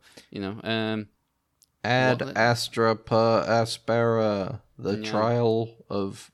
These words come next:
Speaker 2: uh, of
Speaker 1: The
Speaker 2: what's
Speaker 1: Sentry.
Speaker 2: her face? Of, of Una.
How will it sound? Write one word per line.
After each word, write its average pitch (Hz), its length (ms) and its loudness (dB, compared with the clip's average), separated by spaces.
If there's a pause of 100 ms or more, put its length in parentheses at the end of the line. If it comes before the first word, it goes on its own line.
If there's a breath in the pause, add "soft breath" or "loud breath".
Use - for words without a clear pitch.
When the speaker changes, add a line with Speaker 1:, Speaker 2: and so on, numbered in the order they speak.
(120)
Speaker 2:
uh, 92 260 -10 (100)
of 101 460 -10 (180)
Speaker 1:
The 101 100 -6
Speaker 2:
what's 98 100 -6
Speaker 1:
Sentry. 104 440 -2
Speaker 2:
her 95 220 -10
face? - 340 -10 (140)
Of, 104 260 -12 (140)
of 98 280 -10
Una. 104 400 -2